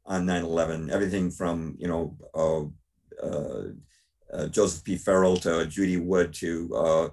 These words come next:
David Ray Griffin. I also, the last thing I had been reading before this last psyop hit was the nine eleven Commission report. I didn't wanna criticize the nine eleven Commission report if I hadn't read it. I think I better read everything there is on nine eleven, including architects and engineers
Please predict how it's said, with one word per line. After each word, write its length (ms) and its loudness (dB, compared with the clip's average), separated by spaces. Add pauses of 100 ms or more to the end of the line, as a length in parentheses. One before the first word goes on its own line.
(180)
David 200 4
Ray 160 4
Griffin. 400 0
I 100 0
also, 460 0 (380)
the 100 2
last 280 2
thing 140 -2
I 60 0
had 220 0
been 160 0
reading 220 0
before 560 0 (360)
this 220 -12
last 560 -2
psyop 480 0
hit 240 0
was 280 -2 (180)
the 100 2
nine 180 2
eleven 320 4
Commission 320 -2
report. 280 -4
I 60 2
didn't 180 -4
wanna 160 -2
criticize 460 -2
the 80 -6
nine 140 -2
eleven 280 -2
Commission 300 -8
report 240 -4
if 60 -4
I 40 -2
hadn't 200 -4
read 160 4
it. 80 0
I 80 4
think 160 -4
I 80 0
better 240 0
read 240 -2
everything 340 -2
there 160 -4
is 140 2
on 120 -6
nine 180 -10
eleven, 340 -4 (360)
including 340 4
architects 500 2
and 100 -2
engineers 680 -2